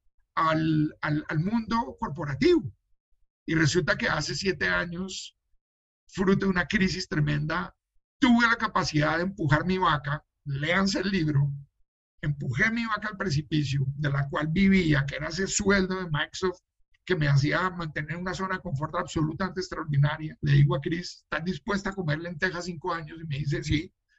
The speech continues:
No tiene idea que son como quince, pero no le digan, por favor, que vamos a comer lentejas. Pero yo empujo la vaca y, y Pipe, me pasó una cosa absolutamente extraordinaria,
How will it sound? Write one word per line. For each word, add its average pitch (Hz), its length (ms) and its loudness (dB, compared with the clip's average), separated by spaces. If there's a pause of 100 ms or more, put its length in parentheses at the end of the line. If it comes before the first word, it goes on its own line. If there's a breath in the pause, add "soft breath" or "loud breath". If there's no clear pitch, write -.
No 147 160 2
tiene 170 260 -2
idea 143 200 2
que 151 120 -6
son 139 160 2
como 180 240 -2
quince, 170 360 -2
pero 127 280 -8
no 135 140 -4
le 151 120 0
digan, 170 300 4
por 185 180 -4
favor, 147 380 -2 (720 loud breath)
que - 80 -2
vamos 151 200 2
a 185 60 -4
comer 185 260 0
lentejas. 165 600 -2 (400)
Pero 156 220 4
yo 170 140 6
empujo 190 360 2
la 175 120 2
vaca 160 540 0 (380)
y, 165 340 -6
y 175 100 0
Pipe, 175 320 0
me 170 120 -4
pasó 147 220 -2
una 175 120 -2
cosa 180 220 -2
absolutamente 147 540 0
extraordinaria, 147 840 -2